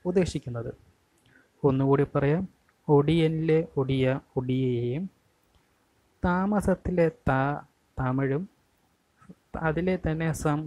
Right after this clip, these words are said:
സംസ്കൃതവും മലമുകളിലെ എന്നുള്ളതിലെ മല മലയാളവും കലുങ്കിലെ ക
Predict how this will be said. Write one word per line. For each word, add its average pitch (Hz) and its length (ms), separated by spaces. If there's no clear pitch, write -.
സംസ്കൃതവും 139 720
മലമുകളിലെ 185 920
എന്നുള്ളതിലെ 147 540
മല 135 220
മലയാളവും 131 720
കലുങ്കിലെ 180 720
ക 147 40